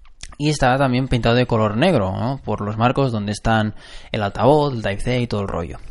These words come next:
Y la verdad es que es muy bonito. Pero es como si estuviera pintado, pero, a ver, es de calidad. O sea, no es como me acuerdo en el G cinco, que también tenía esta pintura así un poco extraña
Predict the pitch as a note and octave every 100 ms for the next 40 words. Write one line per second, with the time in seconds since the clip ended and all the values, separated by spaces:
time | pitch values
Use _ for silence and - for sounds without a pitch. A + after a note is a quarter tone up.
0 | - - A#2 A#2 B2+ C#3+ A#2+ C3 A2+ G#2+
1 | C3 G2 - - - - C3 F3 - G3
2 | G3+ F3+ D3+ D#3 E3+ C3+ A#2+ C3 B2 G#2
3 | G#2+ G#2+ G#2 - A2+ A#2+ C3+ A#2+ D#3+ -
4 | A#2+ G#2+ A#2+ G2 G2 - G#2 A2+ A#2+ -
5 | C3+ C3+ A#2+ A#2 B2 A#2+ A2+ - A2+ B2+
6 | B2 B2+ C#3 A2+ G#2+ G#2 A2+ A2 G#2 G#2
7 | A#2+ - G#2+ A#2 G#2+ G#2+ G#2+ G#2+ G#2+ -
8 | - A2+ A#2